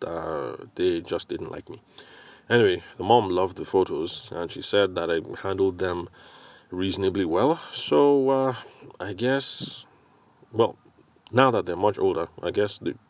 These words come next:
the, the relationship I'm gonna have with them will be different. But, uh, just in case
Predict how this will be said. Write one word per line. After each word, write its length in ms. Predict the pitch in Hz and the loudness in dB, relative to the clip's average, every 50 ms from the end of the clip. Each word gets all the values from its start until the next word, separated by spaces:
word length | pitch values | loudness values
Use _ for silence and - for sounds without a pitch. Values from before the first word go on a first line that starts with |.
| _ _ - | _ _ -8
the, 300 | 85 85 82 85 87 - - - - _ - | -6 -6 -6 -6 -10 -14 -16 -20 -14 _ -4
the 80 | 87 | -2
relationship 420 | 85 90 95 104 - - 90 82 87 | 0 2 2 2 2 0 -6 -6 -6
I'm 120 | 85 85 | -4 -2
gonna 180 | 98 95 85 78 | -2 -2 -2 -2
have 160 | 92 87 85 | -4 -4 -4
with 140 | 85 80 85 | -4 -4 -4
them 120 | 85 85 | -4 -4
will 120 | 82 80 | -4 -6
be 260 | 85 - 87 82 78 78 95 92 - - | -6 -6 -8 -8 -8 -8 -12 -14 -14 -2
different. 380 | 85 98 98 - - 80 76 - - - - - - - - - - - | 4 4 4 4 2 -6 -10 -10 -14 -20 -20 -20 -20 -20 -20 -20 -20 -16
But, 400 | - 85 82 92 90 - - - | -8 -2 2 2 2 2 0 -2
uh, 280 | 92 90 90 85 85 82 - - - - | 0 2 2 0 -2 -4 -8 -14 -16 -2
just 280 | - 123 135 135 - 117 | 4 4 4 4 4 -2
in 80 | 113 | -4
case 420 | 107 - 131 139 - - - - | 0 2 2 2 2 -2 -6 -10